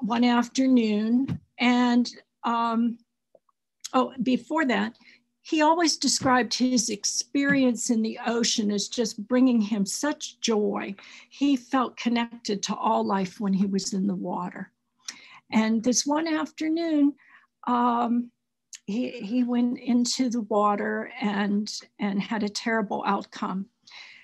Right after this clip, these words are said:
It was late at night on October seventeenth. Stan and I had gone to bed,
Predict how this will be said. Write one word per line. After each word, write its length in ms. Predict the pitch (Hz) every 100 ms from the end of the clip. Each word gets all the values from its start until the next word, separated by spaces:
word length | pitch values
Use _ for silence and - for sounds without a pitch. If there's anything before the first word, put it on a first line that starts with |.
| _ -
It 140 | 262
was 220 | 254 -
late 320 | 254 277 320
at 160 | 320 -
night 360 | 233 233 233 240
on 220 | 226 220
October 520 | 214 202 - 254 254
seventeenth. 840 | 247 - 240 233 208 202 254 226 208
Stan 440 | - - 254 262
and 140 | 262 240
I 160 | 226
had 300 | 220 233 208
gone 320 | - 214 220 240
to 160 | -
bed, 460 | 214 196 202 196